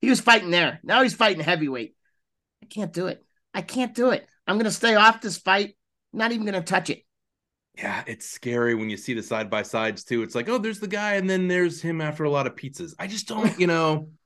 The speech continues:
Speaker 1: But still an athlete.
Speaker 2: Is that me? Who is, who is
Speaker 1: Can't
Speaker 2: that?
Speaker 1: do it.
Speaker 2: Who is that?
Speaker 1: Can't do it. <laughs>
Speaker 2: Look, I, I, I would just like to mention that Jake the Prototype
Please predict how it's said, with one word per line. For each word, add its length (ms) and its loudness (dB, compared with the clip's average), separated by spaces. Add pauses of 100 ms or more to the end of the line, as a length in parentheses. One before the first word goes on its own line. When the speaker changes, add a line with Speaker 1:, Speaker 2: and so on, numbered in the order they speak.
(140)
Speaker 1:
But 160 0
still 240 2
an 80 4
athlete. 560 2
Speaker 2:
Is 200 -2
that 200 8
me? 300 6 (240)
Who 120 4
is, 120 0
who 260 -2
is 80 0
Speaker 1:
Can't 240 2
Speaker 2:
that? 60 -2
Speaker 1:
do 40 -4
it. 80 -4
Speaker 2:
Who 120 -4
is 140 -6
that? 200 -6 (220)
Speaker 1:
Can't 320 0
do 180 -2
it. 180 -6
<laughs> 40 -20
Speaker 2:
Look, 260 2
I, 220 6
I, 180 2 (100)
I 120 6
would 160 4
just 120 -6
like 140 0
to 60 -6
mention 380 -2
that 180 -4
Jake 240 -2
the 80 -6
Prototype 680 -2